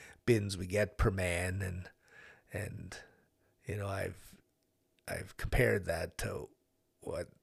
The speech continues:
the bins I can get per man with this machine, and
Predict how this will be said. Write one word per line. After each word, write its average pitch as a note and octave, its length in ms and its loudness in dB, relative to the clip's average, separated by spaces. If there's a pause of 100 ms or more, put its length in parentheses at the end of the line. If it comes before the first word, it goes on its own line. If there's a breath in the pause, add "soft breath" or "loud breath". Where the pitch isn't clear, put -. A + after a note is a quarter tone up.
(160)
the - 80 -10
bins G2 340 -2
I F2+ 100 -2
can F2 80 -8
get F2+ 220 -4
per - 100 4
man F2 360 -4
with - 220 -8
this - 300 -2
machine, A2 520 0
and D2 300 -12